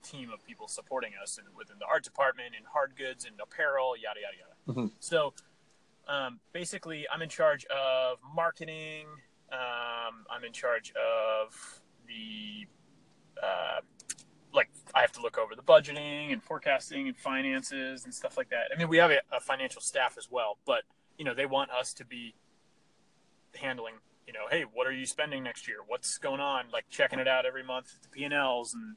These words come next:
Speaker 1: um, you know, so then there's that. It's, I'm the product line manager as well, so I handle all of the products that we make. Um,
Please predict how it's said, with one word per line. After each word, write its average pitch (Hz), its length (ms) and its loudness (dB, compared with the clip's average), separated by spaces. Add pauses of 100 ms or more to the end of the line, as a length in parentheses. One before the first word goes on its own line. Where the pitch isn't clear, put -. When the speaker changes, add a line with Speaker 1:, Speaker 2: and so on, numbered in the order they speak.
(160)
Speaker 1:
um, 110 480 -8 (720)
you 139 80 -8
know, 120 160 -2
so - 180 -6
then 127 340 -2 (140)
there's 123 200 -12
that. 143 300 8
It's, - 220 -6
I'm 135 100 -2
the 127 80 -6
product 147 380 4
line 170 180 0
manager 175 360 -2
as 151 140 -8
well, 131 320 -2
so 131 420 2 (420)
I 135 120 4
handle 143 380 -4
all 139 260 2
of 127 100 -2
the 123 60 -8
products 127 400 -2
that - 100 -16
we - 100 -20
make. - 260 -20 (260)
Um, 117 320 -8